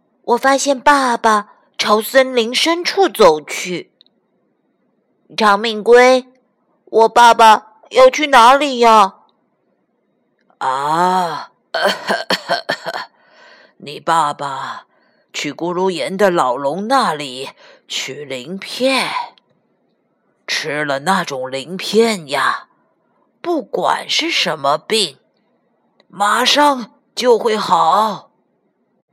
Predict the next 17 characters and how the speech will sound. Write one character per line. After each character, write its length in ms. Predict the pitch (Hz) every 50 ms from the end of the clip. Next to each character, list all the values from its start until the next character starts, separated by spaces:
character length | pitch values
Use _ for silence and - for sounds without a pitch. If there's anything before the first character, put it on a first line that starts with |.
| _ _ _ _ _ _ _ _ _ _ _ _ _ _ _ _ _ _ _ _ _
好 240 | _ - 170 175 180
吧， 360 | 180 208 214 220 214 - _ _ _ _ _ _ _ _ _ _ _ _ _ _ _ _ _
我 260 | _ 165 170 175 208
也 160 | 202 180 147
悄 300 | - - - - 202 220
悄 280 | 208 - - 233 220 220
跟 480 | - _ 247 269 285 320 339 359 370
着 140 | 330 247 190
去。 400 | - - - - - - - _ _ _ _ _ _ _ _ _ _ _ _ _ _ _ _ _ _ _ _ _ _ _ _ _ _ _ _ _ _
呼 200 | - - 214 240
哧 280 | - - - 190 214
呼 200 | 208 - - 226
哧， 320 | - - - - 220 220 - _ _ _ _ _ _ _ _ _ _ _
还 240 | - - - 269 285
有 260 | 285 277 269 262 220
还 320 | 185 - - - 214 247
有。 420 | 285 302 311 320 320 311 247 -